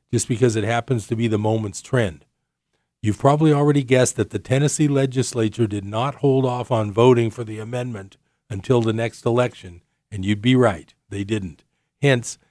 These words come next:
they acted upon it illegally before they were authorized to do so. They also violated their own state constitution by failing to read the resolution on three different days, as prescribed by Article two, Section eighteen.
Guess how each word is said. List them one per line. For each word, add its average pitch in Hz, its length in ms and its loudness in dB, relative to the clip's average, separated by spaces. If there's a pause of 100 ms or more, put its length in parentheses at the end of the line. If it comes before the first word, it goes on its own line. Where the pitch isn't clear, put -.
(160)
they 113 160 0
acted 135 320 2
upon 127 280 0
it 117 160 -2
illegally 127 600 4
before 110 340 -4
they 117 100 0
were 110 200 0
authorized 117 560 -2
to 113 80 -2
do 123 180 2
so. 90 320 -6 (500)
They 110 120 0
also 139 400 4
violated 123 560 0
their 110 180 -2
own 127 160 2
state 127 320 0
constitution 123 920 -2 (340)
by 107 140 2
failing 131 420 0
to 113 80 -2
read 135 340 2
the 143 100 6
resolution 131 800 2 (240)
on 107 200 0
three 131 320 0
different 123 420 -2
days, 104 540 0 (340)
as 104 160 -10
prescribed 120 500 -2
by 104 160 -8
Article 120 640 -2 (380)
two, 127 260 2
Section 117 440 -6
eighteen. 110 560 -2